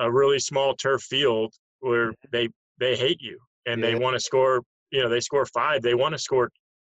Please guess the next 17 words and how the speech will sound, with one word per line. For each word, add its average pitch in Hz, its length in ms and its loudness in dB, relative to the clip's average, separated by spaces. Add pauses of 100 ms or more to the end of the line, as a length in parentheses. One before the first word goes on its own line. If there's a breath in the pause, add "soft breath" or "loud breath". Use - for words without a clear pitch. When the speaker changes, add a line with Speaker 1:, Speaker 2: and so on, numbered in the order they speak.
(120)
Speaker 1:
twelve, 101 400 -2 (200)
you 120 100 -6
know? 107 180 0
Speaker 2:
Right. 104 200 -6 (340)
But 117 100 -2
I, 123 140 4
I 117 160 0
was 120 140 0
probably 117 380 2
under, 110 260 0
like, 101 300 -6
I 101 100 -8
mean, 101 420 -12
in 107 160 -10
a, 101 340 -12
almost 110 360 -8
the, 101 240 -10